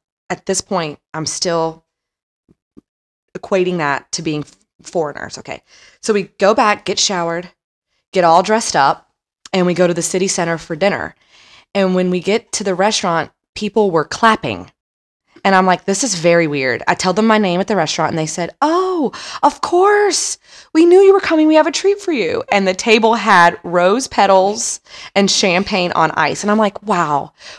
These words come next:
what a nice touch." Like, L B would have really enjoyed this part. And, you know, I'm sorry for him. And I'm checking in on him, okay? I'm not, I'm checking in. He goes to the doctor. They do blood work, and he's waiting on the blood work. I'm, I'm, I, you know, I'm checking in on Suter,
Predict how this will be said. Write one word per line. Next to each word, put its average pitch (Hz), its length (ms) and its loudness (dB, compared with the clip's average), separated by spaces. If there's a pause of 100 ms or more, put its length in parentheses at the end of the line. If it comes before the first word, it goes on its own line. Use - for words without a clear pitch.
(120)
what 349 180 -2
a 226 100 4
nice 196 440 0
touch." 143 380 -2
Like, 180 180 -2
L 214 180 4
B 226 220 0
would 180 140 2
have 160 100 -2
really 165 220 -2
enjoyed 139 340 -8
this 135 160 -8
part. - 420 -10
And, - 220 -4
you 208 100 -4
know, 156 320 0
I'm 190 140 -2
sorry 180 320 2
for 180 140 -10
him. 151 260 -4 (220)
And 226 100 2
I'm 247 80 2
checking 254 300 0
in 208 100 2
on 175 100 0
him, 147 220 -6
okay? 147 300 -2
I'm 143 140 0
not, 151 300 -4 (240)
I'm 165 120 -6
checking 175 260 -6
in. 175 80 -4
He 180 100 -2
goes 180 240 4
to - 40 -4
the 226 80 2
doctor. 170 600 2 (300)
They 170 80 0
do 170 200 0
blood 175 200 2
work, 143 380 -2
and 143 80 -6
he's 151 160 -4
waiting 151 260 -2
on 147 100 -4
the 156 80 -4
blood 147 160 -2
work. - 220 -6
I'm, 165 140 -4
I'm, 170 340 0
I, 175 120 0
you 170 100 -4
know, 147 80 -2
I'm 165 140 0
checking 220 260 -2
in 196 80 0
on 170 80 -4
Suter, 143 280 -6